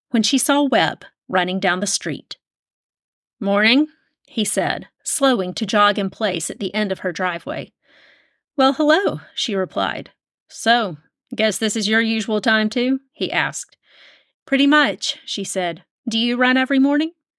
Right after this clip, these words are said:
"Rain or shine," he said, doing lunges, "except for Sundays." She nodded. "I can go, um, that way, I guess,"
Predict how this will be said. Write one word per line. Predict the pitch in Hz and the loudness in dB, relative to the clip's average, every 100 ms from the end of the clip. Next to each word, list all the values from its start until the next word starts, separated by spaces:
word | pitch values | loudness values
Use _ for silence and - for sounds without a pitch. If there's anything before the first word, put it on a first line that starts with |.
| _ _ _ | _ _ _
"Rain | - 160 175 196 | -6 0 2 0
or | 220 | 0
shine," | - 262 269 247 | 2 4 4 0
he | - 214 | -4 -6
said, | - 175 147 170 | -2 -2 -4 -4
doing | - 190 175 170 | 0 2 0 -2
lunges, | 180 160 - - - _ _ | -4 -4 -8 -10 -12 _ _
"except | - 302 | -2 -2
for | 180 | 0
Sundays." | 208 202 165 180 185 - _ _ _ _ _ | 0 0 -2 -4 -8 -16 _ _ _ _ _
She | - 247 208 | -6 -2 0
nodded. | 180 170 170 - _ _ _ - | 0 -2 -6 -10 _ _ _ 0
"I | 294 | 0
can | 392 - 381 | 0 -2 0
go, | - 277 269 269 240 | 4 4 4 2 2
um, | 233 233 220 196 - | 2 2 -2 -4 0
that | 294 370 | 0 2
way, | 220 254 - - | 2 0 -4 -4
I | 226 | 0
guess," | 190 214 269 - | 2 2 -2 -10